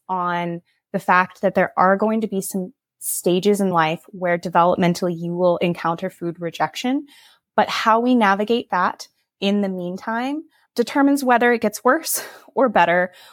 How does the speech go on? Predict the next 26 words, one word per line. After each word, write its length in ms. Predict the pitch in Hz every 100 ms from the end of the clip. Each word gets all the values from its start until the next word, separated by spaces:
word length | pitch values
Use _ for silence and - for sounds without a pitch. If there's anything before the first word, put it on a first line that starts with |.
| _
or 400 | 202 202 202 202 -
something 380 | 226 214 208
that 180 | 202 190
we 140 | 196 190
can 220 | 208 196
kind 180 | 185 180
of 60 |
help 380 | - - 190 - _ -
in 100 | 185
the 100 | 165
long 260 | 156 151
run. 260 | 156 160 - _ _ _
So 180 | - 226
for 240 | 214 277
example, 560 | 294 220 185 185 170 160 - - - -
with 520 | 185 233 240 - _ _ _
vegetables, 720 | 175 160 - 160 147 208 - - _ _ _ -
younger 500 | 175 196 196 208 226
kids 640 | - - 151 151 165 - _ _ _ _ _ -
really 600 | 185 226 240 262 277 - _
may 340 | 208 202 190 208
be 300 | 202 196 175
very 320 | 185 185 220
sensitive 640 | 233 202 180 170 165 156 160 -
to 500 | - 202 190 190 185 -
those 540 | 175 170 165 - -